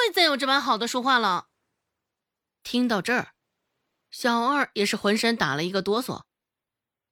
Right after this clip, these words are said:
没想到眼前的小丫头看着小小的，说的话却是相当骇人。小二直觉上认为，这番话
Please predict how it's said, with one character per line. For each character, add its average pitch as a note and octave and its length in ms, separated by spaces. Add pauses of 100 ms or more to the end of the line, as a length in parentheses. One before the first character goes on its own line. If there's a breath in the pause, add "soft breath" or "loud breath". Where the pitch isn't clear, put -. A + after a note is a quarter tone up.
(220)
没 E3 180
想 - 240
到 G#3 260 (460)
眼 C4 240
前 C#4+ 160
的 E4+ 80
小 D#3+ 240
丫 A#3+ 240
头 F3 300 (160 soft breath)
看 F4 200
着 F#3 80
小 F3 280
小 - 240
的， - 180 (560)
说 G#3 260
的 F#3+ 80
话 C#3+ 300 (180)
却 - 140
是 D#3+ 100
相 F#3+ 300
当 G3+ 160
骇 B2 260
人。 B2+ 220 (1400)
小 A3 220
二 B3 200
直 A3+ 200
觉 - 120
上 A3 160
认 G3+ 200
为， C3 280 (540)
这 C4+ 220
番 G3 180
话 F3 300